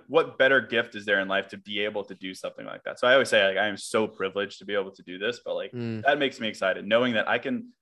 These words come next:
Speaker 1: wake up in the morning tomorrow and create whatever I want. And if it helps me and helps other people, then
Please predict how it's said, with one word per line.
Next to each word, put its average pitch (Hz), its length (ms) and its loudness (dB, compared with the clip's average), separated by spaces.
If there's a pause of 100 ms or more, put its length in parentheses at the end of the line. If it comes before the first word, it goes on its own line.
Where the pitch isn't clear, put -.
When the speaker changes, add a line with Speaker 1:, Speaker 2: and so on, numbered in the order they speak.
(140)
Speaker 1:
wake 131 200 2
up 135 160 4
in 131 80 0
the 117 80 0
morning 117 260 0
tomorrow 110 400 2
and 101 160 -8
create 107 320 -4
whatever 104 300 -2
I 95 100 0
want. 101 340 -4 (400)
And 104 140 -4
if 95 80 -6
it 104 80 -12
helps 113 300 2
me 110 120 0
and 113 80 0
helps 107 220 0
other 101 220 0
people, 113 360 -2
then 95 280 -10